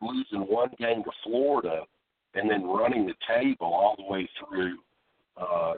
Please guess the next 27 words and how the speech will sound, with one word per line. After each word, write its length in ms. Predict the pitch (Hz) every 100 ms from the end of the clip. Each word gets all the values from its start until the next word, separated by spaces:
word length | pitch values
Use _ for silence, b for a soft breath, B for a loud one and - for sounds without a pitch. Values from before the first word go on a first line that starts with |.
| -
you 80 |
know, 100 | 110 92
the 60 |
Miami 600 | 92 101 98 98 123 127 -
game, 340 | 85 80 82 82 _ _
you 100 | 101
know, 140 | 90 82
a 60 | 80
year 180 | - 107 90
later 440 | 90 110 123 82 - _
in 260 | 87 92 98
the 60 | 95
ninety-two 500 | 95 95 - 98 87
national 420 | 92 90 90 - -
championship 600 | 98 120 - 78 - - -
game. 240 | 80 85
And 100 | 82
it's 160 | 90 -
a 240 | - -
very 240 | 95 117 123 -
difficult, 600 | 101 - 95 - 87 82 _ _ b b b _
you 100 | -
know, 120 | 95 -
proposition 800 | 107 101 98 82 101 113 -
to 80 | 85 -
do 260 | 107 123
with 180 | 95 80